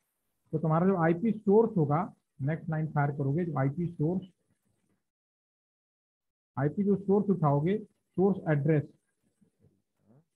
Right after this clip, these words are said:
source address, source address होगा, कहाँ से आईपी बांट रहे हैं, इस पोर्ट से बांट रहे हैं हम। हो सकता है कि आपके network में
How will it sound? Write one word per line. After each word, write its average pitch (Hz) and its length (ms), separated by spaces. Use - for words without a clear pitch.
source 104 220
address, 107 340
source 202 240
address 170 320
होगा, 160 240
कहाँ 190 200
से 208 120
आईपी 202 220
बांट 190 240
रहे 196 140
हैं, 214 160
इस 214 120
पोर्ट 240 460
से 233 80
बांट 175 280
रहे 156 180
हैं 135 80
हम। 110 180
हो 190 80
सकता 180 360
है 180 80
कि 190 180
आपके 151 320
network 156 480
में 175 240